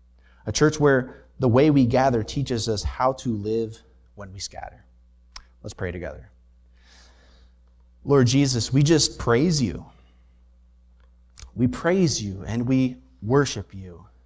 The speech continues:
We come to you this morning and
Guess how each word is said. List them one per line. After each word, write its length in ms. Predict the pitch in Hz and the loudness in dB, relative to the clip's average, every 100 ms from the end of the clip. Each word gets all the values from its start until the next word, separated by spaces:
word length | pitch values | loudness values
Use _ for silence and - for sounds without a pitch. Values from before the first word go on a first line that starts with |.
| _ _ _ _ _ _ _ _ _ _ _ _ _ - - - _ _ _ _ _ _ _ _ _ _ _ _ _ _ - | _ _ _ _ _ _ _ _ _ _ _ _ _ -20 -20 -20 _ _ _ _ _ _ _ _ _ _ _ _ _ _ -2
We 100 | 123 | 0
come 220 | 127 135 | 2 2
to 60 | 131 | 4
you 120 | 131 | 2
this 220 | 113 - | 2 -2
morning 400 | 131 131 131 123 | 2 2 2 2
and 300 | 110 104 98 | 0 -4 -10